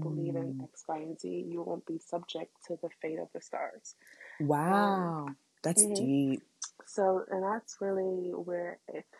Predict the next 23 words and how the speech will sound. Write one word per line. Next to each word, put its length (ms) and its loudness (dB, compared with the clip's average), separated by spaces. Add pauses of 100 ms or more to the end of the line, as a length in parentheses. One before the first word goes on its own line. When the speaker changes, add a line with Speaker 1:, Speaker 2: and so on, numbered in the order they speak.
(120)
Speaker 1:
fell. 560 -4
There 240 0
was 160 -2 (220)
a 60 -8 (260)
few 500 2
different 840 -8
resurgences 840 -2
of 220 -4
it, 220 -6
but 180 0 (440)
from, 160 -2
since, 520 -10 (100)
from 360 -4
the, 380 -2
um, 380 -10 (960)
the 100 -6
growth 420 -2
of 160 -2
Christianity, 600 -4
it 80 -8
never 260 -6
really, 360 -6 (640)
um, 500 -4